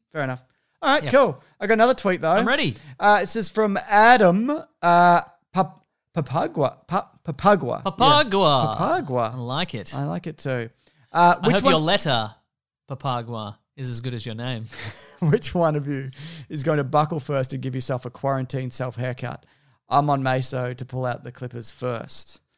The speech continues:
Speaker 1: This isn't a problem for you, though, is it?
Speaker 2: 'Cause I do it myself
Speaker 1: Yeah,
Speaker 2: anyway.
Speaker 1: so you're all over it.
Speaker 2: <laughs>
Speaker 1: I used to.
Speaker 2: Many have advised against it, and they're probably right.
Speaker 1: But now who's laughing?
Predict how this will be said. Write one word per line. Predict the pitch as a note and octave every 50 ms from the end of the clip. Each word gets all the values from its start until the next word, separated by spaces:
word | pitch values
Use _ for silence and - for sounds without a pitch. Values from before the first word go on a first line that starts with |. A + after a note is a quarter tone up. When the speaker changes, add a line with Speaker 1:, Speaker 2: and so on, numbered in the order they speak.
| _ _ _ _ _ _ _
Speaker 1:
This | F3 F3 -
isn't | F3+ D3 C3 B2
a |
problem | A#2+ - F#3+ G#3+ G3+ D3+
for | B2+ B2+
you, | B2 A#2+
though, | A#2+ A#2 B2 D3
is | F3 E3+ C3
it? | B2 - -
Speaker 2:
'Cause | C#3 B2+
I | B2+ B2+
do | C3+ C3
it | B2+ A#2+
myself | A#2+ A#2 - C3 A#2+ D3
Speaker 1:
Yeah, | E3 D#3+
Speaker 2:
anyway. | D3 C3 A2+
Speaker 1:
so | B2
you're | C3+ D3 D#3+ D#3 C#3+
all | C3+ C3+ C#3+
over | D#3+ F3+ F3+ B3 D#3 B2
it. | B2 - _ _
Speaker 2:
<laughs> | _ _ _ -
Speaker 1:
I | F#3+
used | G3 F3 F3+ A3+ B3 - - -
to. | C3+ C3
Speaker 2:
Many | B2+ C4 B3 G3+ F3+
have | F#3 E3
advised | D#3+ D#3+ D3 D#3+ D#3+ D#3 D3+ C#3+
against | D3+ C3+ D#3+ E3 E3 D#3 - C3
it, | A#2
and | A#2+ C3
they're | C3
probably | C3 D#3+ D#3+ C#3+ C#3 C3 B2+ B2
right. | B2+ C3+ C3 A#2+ A2 G#2+ - -
Speaker 1:
But | D#3+ E3
now | F3+ F#3+ G3+ F#3
who's | F3+ F3+ E3+ D#3+
laughing? | D#3+ D3+ D3+ C#3 - - C3 B2 A#2 -